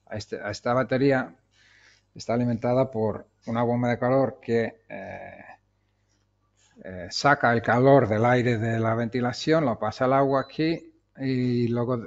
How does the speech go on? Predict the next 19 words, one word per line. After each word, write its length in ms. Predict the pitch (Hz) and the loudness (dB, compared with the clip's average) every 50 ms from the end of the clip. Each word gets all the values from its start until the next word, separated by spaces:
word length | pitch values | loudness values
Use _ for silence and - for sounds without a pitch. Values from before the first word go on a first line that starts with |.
| - _ | -12 _
eh, 300 | - 107 104 101 101 98 101 | -10 -8 -8 -6 -6 -8 -10
se 400 | - - - - - 95 90 - | -10 -14 -12 -10 -8 -10 -10 -10
saca 340 | - - 113 104 - 107 107 | -8 -8 -6 -6 -6 -6 -8
fuera 380 | - - - 120 117 120 123 | -8 -4 -2 0 0 0 -2
con 180 | - - 95 104 | -2 -6 -8 -6
la 80 | 104 | -6
unidad 440 | 104 107 104 101 101 107 110 113 - - - | -6 -4 -4 -4 -4 -4 -4 -4 -6 -8 -14
exterior 580 | 107 - - - - 98 95 104 107 104 101 | -18 -18 -18 -14 -10 -8 -4 -4 -2 -2 -2
de 80 | 98 101 | -2 -4
la 100 | 98 95 | -4 -4
bomba 260 | 92 95 95 92 90 | -4 -6 -8 -10 -10
de 80 | 90 - | -14 -16
calor, 260 | - - - - - | -18 -20 -20 -20 -20
¿ok? 140 | 90 _ - 107 - _ _ _ _ - - - - - - - - - - - - _ _ _ _ - | -18 _ -14 -14 -14 _ _ _ _ -20 -20 -20 -20 -20 -20 -20 -20 -18 -18 -18 -20 _ _ _ _ -10
Aquí 320 | - 127 - - 151 160 | -10 -6 -2 2 4 6
hay 100 | 160 160 | 6 6
una 180 | 165 160 156 123 | 6 4 2 2
particularidad 960 | 135 139 117 - 143 131 123 131 131 127 131 135 127 135 143 139 123 110 - | 0 -2 -2 -2 -4 -2 0 0 0 2 0 0 2 2 2 2 2 0 -4
que, 440 | - - 104 98 95 95 98 - | -8 -8 -8 -6 -6 -8 -10 -12